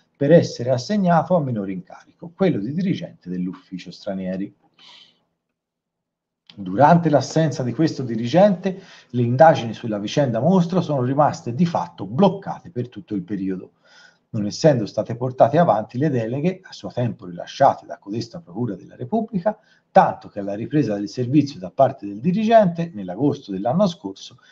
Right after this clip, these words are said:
la signoria vostra, con apposite note, rinnovava le deleghe,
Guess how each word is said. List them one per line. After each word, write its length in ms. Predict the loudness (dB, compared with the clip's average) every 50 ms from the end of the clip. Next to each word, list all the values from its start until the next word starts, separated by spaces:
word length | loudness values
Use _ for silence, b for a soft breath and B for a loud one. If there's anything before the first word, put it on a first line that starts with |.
| b b b -14
la 100 | -14 -12
signoria 440 | -8 -6 -4 -2 0 4 4 4
vostra, 400 | 4 4 2 -4 -4 -6 -8 -12 -16
con 160 | -16 -18 -20
apposite 600 | -20 -14 _ 0 2 2 2 0 -2 -8 -10 -8
note, 300 | -2 0 -2 -2 -2 -4
rinnovava 720 | -8 -8 -6 -6 -6 -2 2 4 6 6 6 6 4 2 2 -2
le 120 | -4 -4
deleghe, 480 | -2 -4 -4 -6 -6 -6 -6 -8 -10